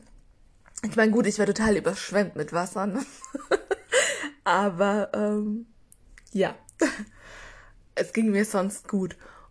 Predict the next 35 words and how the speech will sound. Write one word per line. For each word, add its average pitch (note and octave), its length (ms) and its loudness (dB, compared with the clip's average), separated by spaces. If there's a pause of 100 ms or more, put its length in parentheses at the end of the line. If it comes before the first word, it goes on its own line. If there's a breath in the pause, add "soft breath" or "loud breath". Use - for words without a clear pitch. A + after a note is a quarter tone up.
(100)
Und, E3 540 -2
ähm, D#3+ 560 -8
dann F#3+ 220 0
haben G3 120 -2
sie F#3 100 -4
mich F#3 140 -6
halt - 140 -6
noch - 140 -10
gelassen A3 380 -2
und G#3+ 100 -2
dann G3+ 140 -4
haben F#3+ 100 -4
wir - 120 -4
ausgemacht, F#3+ 480 -6
dass F3 160 -8
ich - 340 -12
donnerstags - 760 -6
komme. - 500 -6 (920 loud breath)
Und G3 240 0
das F#3+ 140 -6
wären G3 160 2
dann F#3 120 -2
exakt - 380 -6
zehn F3+ 180 -2
Tage D#3+ 360 -6
gewesen E3+ 360 -6
nach E3 160 -6
Entbindungstermin, D#3+ 800 -8
also - 180 -14
Donnerstag E3+ 380 -14
der F#3+ 120 -12
dreizehnte. - 580 -12 (560 loud breath)
Und, F#3 400 -4
äh, F#3 120 -4
da F#3 160 -6